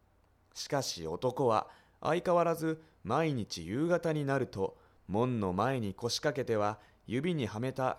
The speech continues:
金の指輪を大事そうに回しながら道行く人を眺め、人々は今では村一番の金持ちになったその男に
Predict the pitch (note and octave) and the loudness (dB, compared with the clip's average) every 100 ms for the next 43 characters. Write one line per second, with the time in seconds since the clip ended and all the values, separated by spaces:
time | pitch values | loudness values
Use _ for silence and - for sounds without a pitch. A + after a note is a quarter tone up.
0 | - - B2+ A2 F2+ E2 F#2 B2 A#2 A#2 | -8 -8 -4 -4 -4 -4 -4 -2 0 0
1 | - - _ _ F2+ A#2+ F3+ F#3+ F3+ F#3+ | -2 -14 _ _ -4 -2 -2 -4 -2 0
2 | F#3 B2+ F#2 E2+ A2+ A#2+ B2 B2+ A2 F#2 | 2 2 -2 0 0 -2 -2 -2 0 -2
3 | F#2+ - - - G#2+ - C#3 D3 A#2+ G2 | -4 -8 -20 -8 -8 -4 -2 -2 -2 -6
4 | - B2 G#2+ E2+ F2+ A#2 A2 F#2+ G#2 - | -2 2 2 2 -2 -2 -2 -4 -6 -14
5 | _ _ _ - - F#3+ F3+ D#3 C#3+ C#3 | _ _ _ -16 -2 0 2 2 2 0
6 | - _ - A2+ B2 G2+ E2+ D#2+ D#2 G2+ | -4 _ -8 -2 0 0 -2 -4 -6 -2
7 | F#3 D3 - F#3 E3 B2+ G#2 A#2 C3 C#3+ | 0 0 -2 -2 -2 -2 -4 -4 -2 -4
8 | C3+ A2 F#2+ F#2+ G2+ - F2+ - E2+ G#2 | -4 -6 -4 -4 -6 -12 -12 -10 -8 -4
9 | B2+ B2 A#2+ A2 F#2+ | -2 -2 -2 -2 -6